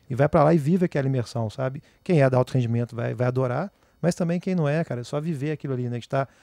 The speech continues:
com atletas de expressão, realmente falando diretamente pra você. Tem um paralímpico lá, que é o Samuel Bortolin, lançou um livro recente aqui. A gente faz maratona com ele, cara. Então o cara sai no meio da praia, no Comando da Tuba. Pegamos ali,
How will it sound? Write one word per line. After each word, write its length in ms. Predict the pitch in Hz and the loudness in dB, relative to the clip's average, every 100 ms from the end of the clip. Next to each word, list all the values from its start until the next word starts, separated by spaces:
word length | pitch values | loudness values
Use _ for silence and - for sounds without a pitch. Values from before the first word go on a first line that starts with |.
| _ | _
com 100 | - | -2
atletas 360 | 131 135 147 143 | 0 2 0 -2
de 60 | |
expressão, 560 | 135 143 131 - 127 127 | -4 -2 -2 0 0 0
realmente 400 | 127 127 135 - _ _ | 0 -2 -4 -6 _ _
falando 340 | - 135 131 151 | -2 2 4 2
diretamente 480 | 143 143 135 135 - | 2 2 0 -2 -6
pra 100 | 127 | -8
você. 520 | 123 - 131 131 123 _ _ - | -8 -6 -4 -4 -8 _ _ -6
Tem 120 | 139 | -6
um 60 | |
paralímpico 540 | 131 160 160 143 143 135 | -2 0 2 0 0 2
lá, 140 | 127 | 0
que 100 | - | 0
é 40 | 123 | -2
o 240 | 123 117 | 0 -2
Samuel 300 | - 127 135 | -2 0 2
Bortolin, 460 | 147 131 120 131 160 - | 2 0 0 0 -2 -4
lançou 280 | 120 113 127 | -6 -2 0
um 40 | |
livro 200 | 123 113 | 0 -2
recente 320 | 117 - 117 | -4 -4 -6
aqui. 200 | 120 165 - _ - | -4 -6 -8 _ -8
A 40 | 139 | -6
gente 80 | |
faz 140 | 165 156 | -4 -2
maratona 420 | 180 175 156 156 | 0 -2 -4 -6
com 120 | - | -6
ele, 160 | 120 110 | -8 -10
cara. 160 | - _ _ _ | -16 _ _ _
Então 140 | - 127 | -12 -6
o 20 | |
cara 160 | 151 | -4
sai 140 | 156 151 | -2 -4
no 60 | |
meio 120 | 147 170 | -4 -4
da 140 | 170 | -4
praia, 260 | - 143 170 | -2 -2 -2
no 80 | |
Comando 260 | 143 147 165 | -4 -2 0
da 100 | 156 | -2
Tuba. 260 | - 131 120 | -2 -6 -6
Pegamos 400 | 143 131 160 151 | -6 -2 0 2
ali, 240 | 160 214 | 2 0